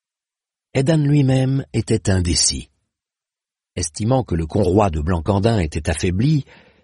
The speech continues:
et que le prince serait donc en danger, il était prêt à le rejoindre.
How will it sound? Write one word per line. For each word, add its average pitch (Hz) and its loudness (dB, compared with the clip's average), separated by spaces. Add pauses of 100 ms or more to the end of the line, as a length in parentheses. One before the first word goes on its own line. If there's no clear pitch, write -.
et - -8
que - -4
le 80 0
prince 104 0
serait 78 -4
donc 92 -2
en 76 -4
danger, 95 0 (640)
il 135 4
était 143 2
prêt - 0
à 135 2
le 104 2
rejoindre. 78 -4